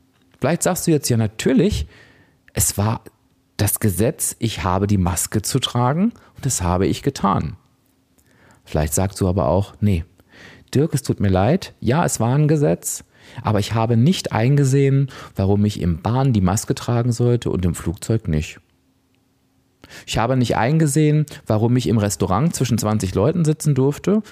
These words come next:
aber wenn ich aufgestanden bin und aufs Klo gegangen bin, musste ich die Maske aufsetzen. Und tut mir leid, wenn ich das nicht verstehe und nicht einsehe, dann halte ich, kann ich mich daran nicht halten.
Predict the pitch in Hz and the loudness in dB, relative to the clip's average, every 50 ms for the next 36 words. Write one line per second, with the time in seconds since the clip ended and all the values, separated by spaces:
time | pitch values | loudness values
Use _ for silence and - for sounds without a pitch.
0 | - - - - 92 85 92 92 98 98 - 120 151 254 - - 143 - - 101 | -16 -6 -2 -2 0 0 2 0 0 0 0 -2 -2 -2 -2 -4 -4 -2 0 -2
1 | 85 82 78 82 82 82 80 64 - 78 - - - 202 254 196 110 101 92 92 | 0 0 -2 -2 -2 -2 0 -2 -2 -2 -4 -2 0 0 2 2 2 2 2 0
2 | 95 92 104 110 104 87 85 - - 110 - 107 98 76 73 - - - 53 50 | 0 0 0 0 0 -2 -2 -2 -4 -6 -4 -2 -2 -2 -2 -2 -4 -4 -4 -4
3 | - - - - - - - 58 60 - - _ - 127 117 180 - 160 170 165 | -8 -8 -10 -10 -10 -8 -10 -10 -10 -12 -16 _ -4 -2 0 0 0 0 0 0
4 | 156 147 156 185 208 - - - - - - - - 131 139 143 - 151 143 - | 0 0 0 0 -2 -4 -10 -14 -20 -20 -10 -4 -2 -2 -2 0 -2 -2 0 0
5 | 151 - - - 151 127 - - 165 185 180 151 131 113 127 135 135 123 - - | -2 -2 -2 -4 -4 -4 -2 0 2 2 2 2 2 0 0 0 0 0 0 0
6 | 135 147 147 143 127 110 104 110 113 117 147 165 - _ _ _ _ _ _ _ | 0 2 2 2 2 4 4 4 4 2 2 0 -4 _ _ _ _ _ _ _
7 | _ - 101 95 87 - - 117 107 107 - - - - - 185 214 226 214 208 | _ -6 -6 -6 -4 -4 -4 -2 0 -2 -4 -4 -6 -4 -2 0 0 2 2 0
8 | 185 - 180 170 170 165 165 - - 170 165 165 - - 90 98 | 0 0 0 2 2 2 0 0 2 0 0 0 0 -4 -8 -8